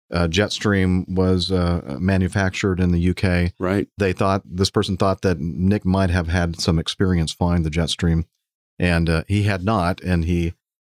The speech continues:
Speaker 1: did. <laughs> He's doing all kinds of, uh, nonverbal communication here, and I'm not sure what to take, uh, from it. But, um, he,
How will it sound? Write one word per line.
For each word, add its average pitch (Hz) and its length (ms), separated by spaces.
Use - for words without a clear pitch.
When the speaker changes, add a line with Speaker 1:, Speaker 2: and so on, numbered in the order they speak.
Speaker 1:
did. 104 420
<laughs> - 540
He's 92 140
doing 90 220
all 95 120
kinds 95 300
of, 80 300
uh, 82 80
nonverbal 98 580
communication 90 640
here, 80 160
and 80 100
I'm 82 80
not 92 140
sure 98 260
what 92 240
to 90 100
take, 95 300
uh, - 80
from 80 180
it. - 140
But, 87 160
um, 87 420
he, 101 240